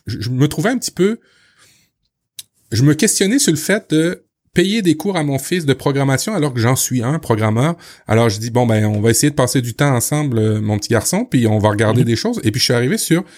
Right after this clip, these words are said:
Speaker 1: euh, code point O R G, C O D E point O R G. Euh, c'est un organisme à but non lucratif qui est subventionné en arrière par Microsoft quand même,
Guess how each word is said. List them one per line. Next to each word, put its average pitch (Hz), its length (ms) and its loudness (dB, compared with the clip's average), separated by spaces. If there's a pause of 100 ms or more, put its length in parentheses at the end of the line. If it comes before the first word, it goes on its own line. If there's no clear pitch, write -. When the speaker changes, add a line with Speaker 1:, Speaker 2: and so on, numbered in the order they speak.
(300)
Speaker 1:
euh, 98 40 -2
code 156 440 2
point 117 240 2
O 117 80 6
R 117 160 4
G, 139 160 2
C 156 240 2
O 156 240 0
D 120 300 0
E 147 140 0
point 120 280 -6
O 123 120 -2
R 117 180 -2
G. 143 220 -6 (420)
Euh, 127 240 6
c'est - 140 -4
un 127 360 2
organisme 165 500 -2
à 131 60 0
but 139 140 -2
non 151 140 2
lucratif 151 640 0
qui 160 240 2
est 160 40 2
subventionné 202 580 -2
en 196 100 -2
arrière 165 260 0
par 135 140 -2
Microsoft 139 580 -4
quand 160 120 -2
même, 254 160 -4